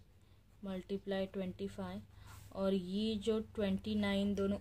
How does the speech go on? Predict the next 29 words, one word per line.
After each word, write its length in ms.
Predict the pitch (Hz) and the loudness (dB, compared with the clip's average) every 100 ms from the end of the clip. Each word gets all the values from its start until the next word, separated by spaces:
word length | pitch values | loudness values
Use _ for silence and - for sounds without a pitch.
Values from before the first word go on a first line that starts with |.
| - | -2
ऊपर 380 | 196 - 202 202 | -6 2 2 4
हैं, 260 | 185 254 - - | 2 -2 -4 -14
ये 120 | 185 185 | -6 -4
नीचे 400 | 180 170 - 190 | -4 -6 -2 0
आ 100 | 190 | 2
जाएंगे। 500 | 196 202 202 233 294 - - - - - - - - - - - - - - - - - - - | 2 2 2 -2 -6 -14 -20 -20 -20 -20 -20 -20 -20 -20 -20 -20 -20 -20 -20 -20 -20 -20 -20 -10
मल-, 320 | 196 196 190 175 - - - | -6 -2 -2 -4 -14 -20 -8
और 160 | 185 185 | -4 0
यहाँ 360 | 190 175 208 - | 0 -2 -4 -2
पे 200 | 202 240 - - - - 208 | -2 -2 -8 -20 -20 -10 -6
is 120 | 202 | -2
equal 480 | 226 226 214 190 170 - | -4 -4 0 0 0 -4
to 80 | 226 302 - - - - - - - - | -6 -6 -12 -20 -20 -20 -20 -20 -18 -10
P। 80 | 165 - - - - - - - - - - - - - - - - - | -10 -10 -18 -20 -20 -20 -20 -20 -20 -20 -20 -20 -20 -20 -20 -20 -20 -4
देखिए, 200 | 226 226 | 0 2
पहले 480 | 208 - 226 220 220 | 0 -4 2 4 6
तो 160 | 240 | 4
ट्वेंटी 560 | 254 - 226 214 208 247 | 2 0 0 2 2 0
फ़ाइव 280 | 233 262 262 | 0 2 4
मल्टीप्लाई 500 | 254 220 233 240 226 | 4 2 -2 2 0
ट्वेंटी 400 | 226 208 196 202 | 2 0 0 -4
फ़ाइव, 220 | - 156 - - - - | -8 -12 -12 -18 -16 -6
तो 60 | 208 | 0
मैं 140 | 226 | 0
ट्वेंटी 400 | 226 226 202 196 | 0 0 2 2
फ़ाइव 280 | 233 254 240 | 0 0 2
मल्टीप्लाई 580 | 247 214 196 214 220 214 | 2 2 0 -2 2 0
ट्वेंटी 380 | 214 208 196 220 | 0 0 2 0
फ़ाइव 260 | 214 202 | 0 -2